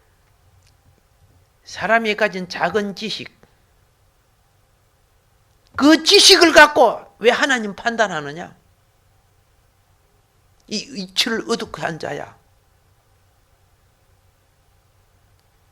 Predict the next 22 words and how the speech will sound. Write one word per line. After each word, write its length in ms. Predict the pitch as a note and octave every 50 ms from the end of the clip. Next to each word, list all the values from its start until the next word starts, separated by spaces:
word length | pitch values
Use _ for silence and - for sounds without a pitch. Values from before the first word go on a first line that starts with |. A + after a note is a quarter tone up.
| _ _ _ _ _ _ _ _ _ _ _ _ _ _ _ _ _ _ _
작은 440 | - - - G#3 A3 D4+ D#4+ D#4 D4+
지식으로 440 | E4 E4 C#4 - D4+ C#4 D4+ D4 C#4
하나님 440 | C#4 C#4+ C#4+ C#4+ C#4+ C#4 C4+ C4
판단하는 560 | - A#3 C#4 D4 D4 D4 D4 C4+ B3+ B3+ B3 G#3+
사람 240 | - A3 A3+ A3
참 240 | - - B3+ C4+ B3+
많지요. 600 | A#3 E3+ D#3+ F3 E3+ - - - A#3 - - _ _ _ _ _ _ _ _ _ _ _ -
우리 140 | - F#3+ F#3
전도해보면 680 | - C4+ D4+ D#4 D4+ D#4 A3 G#3 G#3+ G#3+ A#3 G#3 F3
지가 240 | - G3 G3+ A#3 A3
다 200 | F#3+ D#3+ - A3+
알아, 200 | A#3 G#3+ E3+ C#3
그죠? 280 | C#3 C#3 - D3 G#2+ A2 D#3+ F#3 - _ _ _ _ _ _ _ _ _ _ _ _ _ _ _ _ _ _ _
얼마나 540 | - B2 C3+ C#3+ D#3 E3+ G#3 B3 C4 C4+ B3
잘 240 | A#3+ A3 G3 B3+ B3
아는지, 340 | F3 D3 E3+ G3 G#3+ G#3+ G3
하나님보다 560 | - C4 C4 C4 B3 A3 F#3 F#3 F3 E3 -
더 120 | G#3+ A#3
잘 200 | A#3 A#3 G3 G#3+
아는 240 | A3 A3+ A#3 A3+ A3+
것 80 | G#3+ G#3+
같아. 380 | A3 A3 G#3+ F#3 E3+ - -